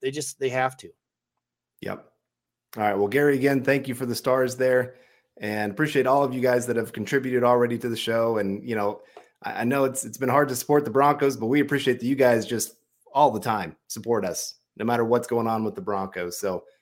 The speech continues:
Speaker 2: thank you all. And we got, uh, Lilo coming in here, or Lilo coming in saying, "Even if Russ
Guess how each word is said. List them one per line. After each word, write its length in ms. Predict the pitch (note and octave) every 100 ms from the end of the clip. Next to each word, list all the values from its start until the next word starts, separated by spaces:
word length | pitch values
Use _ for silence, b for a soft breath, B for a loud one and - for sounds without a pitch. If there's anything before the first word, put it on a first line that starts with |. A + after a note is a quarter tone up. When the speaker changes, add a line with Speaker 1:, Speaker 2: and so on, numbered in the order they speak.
| b
Speaker 2:
thank 220 | B2 B2+ B2
you 140 | A#2+
all. 160 | B2 A#2+
And 80 |
we 80 | A#2
got, 280 | A#2 A2+ G#2
uh, 180 | G#2+ G#2
Lilo 340 | A2+ E3+ E3
coming 240 | D3 C#3+ C#3+
in 140 | D3
here, 420 | C3+ C#3 C#3+ D3+ -
or 100 | G2
Lilo 340 | B2 D#3+ C3
coming 240 | A#2+ C3 C3
in 160 | C3+
saying, 340 | C3 B2 A2+ A2 b b b -
"Even 240 | E3+ F#3
if 140 | E3 B2+
Russ 540 | B2+ D#3 D#3 -